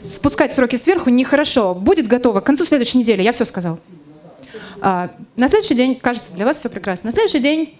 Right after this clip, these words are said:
другой член команды не приходит на созвон, на который должен был прийти. Чё-то не так. А, спрашиваете у него, «Как дела?» <coughs> «Почему такое произошло?» Он вам говорит, «Слушайте,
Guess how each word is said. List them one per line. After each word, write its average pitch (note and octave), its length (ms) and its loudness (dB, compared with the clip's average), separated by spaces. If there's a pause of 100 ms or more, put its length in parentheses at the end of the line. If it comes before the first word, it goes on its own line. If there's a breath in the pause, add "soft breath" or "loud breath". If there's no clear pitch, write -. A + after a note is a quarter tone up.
(100)
другой C4+ 320 0
член G3+ 200 -4
команды C4 320 2
не A3 100 0
приходит A3+ 380 -2
на G3 80 -4
созвон, G3+ 440 -2
на G3+ 80 -2
который G3 240 -4
должен F#3+ 260 0
был F3+ 100 -4
прийти. E3+ 360 -4 (720)
Чё-то B3 460 0
не G#3 140 -10
так. F3 320 -4 (1500 loud breath)
А, G3+ 260 -4
спрашиваете B3+ 480 0
у A3+ 40 -2
него, G#3+ 300 0 (240)
«Как G3+ 160 -2
дела?» G3 240 2 (240)
<coughs> - 1040 -8
«Почему A#3 220 2
такое G#3+ 240 2
произошло?» G#3 640 2
Он G#3+ 140 2
вам G#3+ 120 2
говорит, G3+ 260 2
«Слушайте, G3+ 440 -4